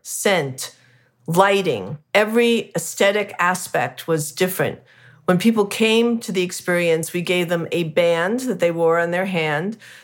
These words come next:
that Susan's Arts and Mind Lab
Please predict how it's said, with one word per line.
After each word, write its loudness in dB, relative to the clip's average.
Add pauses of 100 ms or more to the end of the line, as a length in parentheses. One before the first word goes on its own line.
that 2
Susan's -2
Arts 0
and -2
Mind 0
Lab -2